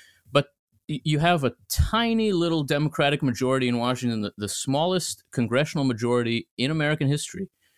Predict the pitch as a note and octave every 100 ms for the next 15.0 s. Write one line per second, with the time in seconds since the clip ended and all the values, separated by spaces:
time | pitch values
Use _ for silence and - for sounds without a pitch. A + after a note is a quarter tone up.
0 | _ _ _ - C3 - F3+ F3+ F3 D#3+
1 | - _ _ _ B2+ B2 - - F#3+ G#3+
2 | A3+ - E3 D#3 D3 D3 A#2+ A2+ G2 F#2
3 | F#2+ _ _ _ _ _ A#2+ B2 B2+ C3+
4 | F3 G3+ E3 C3 A2+ A#2+ - C3 A2+ C3
5 | A#3 G#3 A2+ G#2+ F#2+ - G2 F#2+ G2 F#2+
6 | - _ _ _ - C#3 D#3 F3+ E3+ -
7 | D#3 F#2+ - A#2+ F3 F#3+ - D#3+ D#3 C#3
8 | D3 C#3+ C#3 C3 C3+ A2 E2+ D#2+ _ -
9 | _ - D#4 E4 - C#4+ F3+ G#3 A3 G#3+
10 | A3 B3 - - E3+ - G3+ F3 A3 A#3
11 | - - - - - - - D#3+ D3+ -
12 | E3 G3 F#3+ G3+ A#3+ - B2+ _ F3 A3
13 | - D#3 B2+ D#3 G3+ G3 B2+ B2+ A#2+ B2
14 | A2 A2 A#2+ - G#2 G2 - G2 F#2+ -